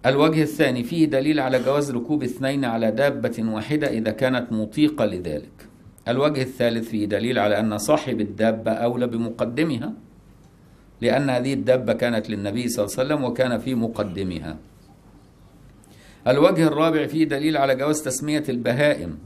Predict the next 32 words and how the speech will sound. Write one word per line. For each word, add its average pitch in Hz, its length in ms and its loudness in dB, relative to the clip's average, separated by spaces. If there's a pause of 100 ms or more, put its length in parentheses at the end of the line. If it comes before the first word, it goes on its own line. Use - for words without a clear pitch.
(140)
لأن 123 300 -2
هذه 127 280 -4
الدابة 135 460 2
سميت 123 460 -2
بالعفير، 117 720 0 (1000)
وكذلك 131 600 2
سميت 123 500 -2
الناقة 117 420 0
أيضا 127 220 0
بالعضباء. 131 840 0 (440)
كان 139 140 4
النبي 160 280 0
يسمي 147 340 -2
كل 117 240 -4
حاجة، - 280 -14 (760)
حتى 180 280 0
السيف 135 360 -2
يسميه، 101 540 -4 (420)
حتى 123 400 0
إيه 113 300 -2
الكوب 117 340 -4
اللي 104 180 -2
يشرب 95 320 -8
بيه 107 80 -8
يسميه، 95 440 -8 (340)
كل 151 240 0
حاجة 135 200 -2
يسميها 95 460 -4
النبي، 78 300 -10
يطلق 107 280 -8
عليها 101 320 -2
اسم - 180 -18